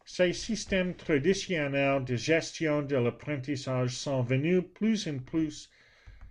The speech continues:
critiqués précisément parce qu'ils, parce que, par émulant l'expérience en classe,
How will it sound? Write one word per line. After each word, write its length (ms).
critiqués 1000
précisément 1000
parce 380
qu'ils, 340
parce 400
que, 300
par 360
émulant 800
l'expérience 840
en 160
classe, 480